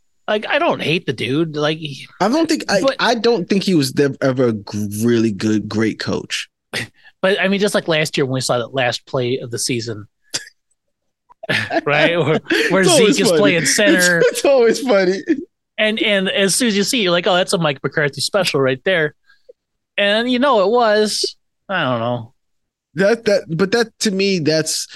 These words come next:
Speaker 2: the problem. That's why they won't get, even if they fire Mike McCarthy, that's why they won't fire Mike McCarthy, 'cause they're, they know they're not going to get one of those highly sought after coaches.
Speaker 1: Jerry
Speaker 2: They,
Speaker 1: Jones
Speaker 2: they
Speaker 1: stuck
Speaker 2: know that.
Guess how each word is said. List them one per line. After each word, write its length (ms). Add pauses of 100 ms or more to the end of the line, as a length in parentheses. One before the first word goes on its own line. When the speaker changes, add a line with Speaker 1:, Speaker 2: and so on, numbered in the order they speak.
(300)
Speaker 2:
the 120
problem. 540
That's 220
why 200
they 160
won't 400
get, 260
even 240
if 80
they 100
fire 360
Mike 260
McCarthy, 340
that's 160
why 120
they 100
won't 340
fire 220
Mike 240
McCarthy, 520 (260)
'cause 300
they're, 360
they 300
know 400
they're 180
not 320
going 200
to 140
get 500 (640)
one 340
of 180
those 380
highly 500
sought 340
after 320
coaches. 640 (200)
Speaker 1:
Jerry 280
Speaker 2:
They, 120
Speaker 1:
Jones 240
Speaker 2:
they 80
Speaker 1:
stuck 220
Speaker 2:
know 100 (100)
that. 160